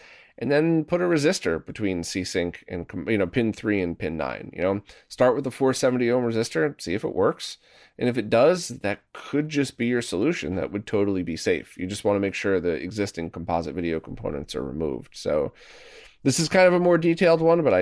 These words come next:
I sort of knew the answer, so I figured I'd give it a shot. Hopefully I could point you in the right direction.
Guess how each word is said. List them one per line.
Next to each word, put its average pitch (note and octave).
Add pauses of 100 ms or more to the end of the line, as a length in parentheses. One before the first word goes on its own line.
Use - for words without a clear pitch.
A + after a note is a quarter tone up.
(120)
I F#2 (120)
sort G#2
of G#2
knew A2
the G#2
answer, A#2+
so F#2
I E2+
figured F#2+
I'd F2+
give G2
it F#2
a F#2
shot. A2 (100)
Hopefully G#2
I F2+
could E2
point E2+
you E2
in E2
the D#2+
right D#2
direction. -